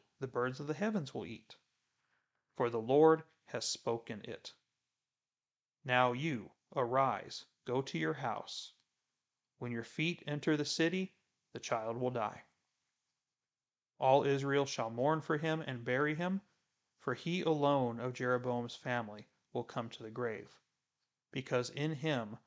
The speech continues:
something good was found toward the Lord God of Israel in the house of Jeroboam.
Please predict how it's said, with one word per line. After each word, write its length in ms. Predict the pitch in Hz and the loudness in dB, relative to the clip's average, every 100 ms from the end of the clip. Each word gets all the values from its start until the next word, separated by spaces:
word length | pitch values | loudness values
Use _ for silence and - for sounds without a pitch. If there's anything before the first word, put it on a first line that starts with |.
| _ - | _ -8
something 520 | - 175 - 208 160 | -2 -2 2 0 2
good 280 | 226 262 190 | 0 0 -2
was 260 | 123 - | -4 -6
found 480 | - 127 110 107 139 _ - | -6 -6 -4 -6 -10 _ -8
toward 240 | 131 127 | -4 -2
the 100 | 131 | -2
Lord 280 | 131 147 139 | 0 0 0
God 240 | 123 117 | -4 -4
of 140 | 139 - | -4 0
Israel 540 | 214 214 120 110 113 _ _ - | 0 0 -6 -8 -12 _ _ -8
in 120 | 131 | -4
the 80 | 123 | -2
house 280 | 120 113 - | -2 -4 -6
of 100 | 117 | -6
Jeroboam. 680 | 127 113 123 143 123 - | -6 -6 -2 -2 -2 -8